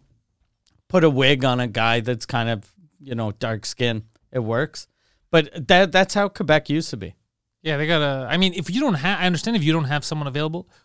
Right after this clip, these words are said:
Speaker 2: We got black guys available.
Speaker 1: Yeah. That's what they used to do. I used to hate it when I'd watch, uh, f-, uh, French Canadian T V,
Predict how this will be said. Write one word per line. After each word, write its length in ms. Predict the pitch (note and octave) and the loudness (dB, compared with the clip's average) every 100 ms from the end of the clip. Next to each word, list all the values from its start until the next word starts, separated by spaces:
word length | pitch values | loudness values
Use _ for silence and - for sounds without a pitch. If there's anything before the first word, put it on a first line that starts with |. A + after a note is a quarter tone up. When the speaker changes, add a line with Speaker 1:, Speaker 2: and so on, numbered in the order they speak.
| _ | _
Speaker 2:
We 100 | A#3+ | 0
got 140 | A3+ | 0
black 200 | D3+ C#3+ | 2 -4
guys 180 | C#3 C#3 | -2 -2
available. 240 | C3+ C3+ | -2 2
Speaker 1:
Yeah. 280 | D#3 D3+ C3 - _ _ _ | 4 6 4 0 _ _ _
That's 200 | G#3+ A3 | 0 0
what 140 | D4+ | -2
they 100 | C4+ C4+ | 0 0
used 240 | A3+ G#3+ | 0 0
to 80 | G3 | 0
do. 180 | F#3 F3 | 4 4
I 40 | |
used 240 | E3 F3 - | 2 0 0
to 80 | D3+ | 2
hate 220 | D3+ D#3+ | 2 2
it 140 | E3 | 0
when 180 | D3 C#3 | 0 2
I'd 180 | C3 B2 | 0 -2
watch, 500 | A#2+ B2+ C3+ - - | -2 0 0 -4 -4
uh, 380 | C3 A#2 A2+ G#2+ - | 0 2 2 -2 -8
f-, 100 | - - | -18 -6
uh, 160 | A2+ | -4
French 340 | A2 - B2 - | -2 -4 -4 -4
Canadian 420 | C3+ A#2+ A#2+ B2 | -4 -4 -2 -4
T 160 | A#2 B2+ | -4 -4
V, 260 | A2+ D3 | -2 -4